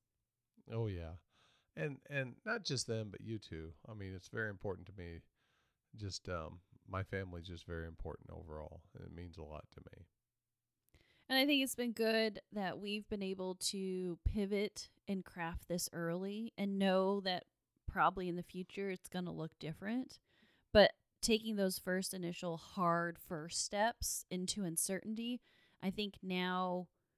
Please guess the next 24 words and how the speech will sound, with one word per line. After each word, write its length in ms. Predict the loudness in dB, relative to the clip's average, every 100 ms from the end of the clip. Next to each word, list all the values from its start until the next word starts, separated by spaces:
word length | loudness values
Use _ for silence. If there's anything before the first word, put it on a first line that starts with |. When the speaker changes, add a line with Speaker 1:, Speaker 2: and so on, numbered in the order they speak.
| _ _ _ _
Speaker 2:
we're 120 | -6 -4
maybe 420 | 2 4 4 2
a 80 | 2
little 200 | 2 2
bit 180 | 2
more 180 | 0 0
adaptive 600 | -2 -4 -8 -2 -2 -2 -6 -20 _ _
as 160 | -2 -2
a 60 |
couple, 580 | -2 -2 2 4 4 4 0
as 140 | -2
a 80 | -2
family, 640 | -2 0 -2 -4 -4 -4
as 180 | -4 -4
individuals, 840 | -4 -4 0 0 0 0 0 0 0
to 140 | 2 2
know, 300 | 2 2 2
like, 400 | 0 -2 -4 -12 _ _ _ _ _ _ -4
when 320 | 2 2 4
life 300 | 4 2 0
throws 320 | 2 2 2
us 140 | 0 -4
that 180 | -4 -8
curveball, 800 | -6 -6 -6 -4 -2 -2 -4